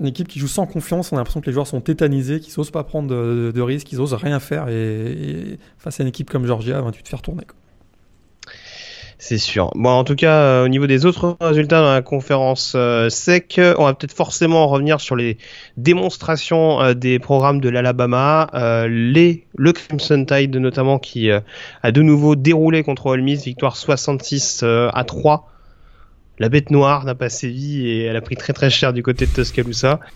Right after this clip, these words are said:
Speaker 2: Et puis, euh, Auburn également, euh, qui continue bien, qui, con-, qui commence à se mettre, euh, doucement en ordre de marche. Euh, large victoire contre Mississippi State, quarante-neuf à dix.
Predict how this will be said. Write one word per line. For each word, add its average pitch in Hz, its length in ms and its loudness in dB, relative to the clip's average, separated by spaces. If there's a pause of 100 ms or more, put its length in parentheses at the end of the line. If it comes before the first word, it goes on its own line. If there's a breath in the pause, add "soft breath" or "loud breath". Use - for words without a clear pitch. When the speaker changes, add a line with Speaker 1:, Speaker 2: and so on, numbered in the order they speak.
(360 loud breath)
Speaker 2:
Et 117 60 -4
puis, 147 280 4
euh, 127 40 6
Auburn 160 480 4
également, 151 560 2
euh, 139 120 0
qui 143 160 -10
continue 139 1040 -2
bien, 156 540 2
qui, 151 340 -4
con-, 139 340 4
qui - 140 -14
commence 139 280 0
à 127 60 -2
se 117 100 -8
mettre, 135 200 -2
euh, 113 420 2
doucement 156 540 2
en 151 80 4
ordre 143 260 4
de 131 80 4
marche. 131 400 0 (400 loud breath)
Euh, 113 80 2
large 143 240 2
victoire 143 340 0
contre 139 220 -4
Mississippi 131 480 -4
State, 143 240 0
quarante-neuf 127 420 -2
à 117 60 -2
dix. 104 320 -8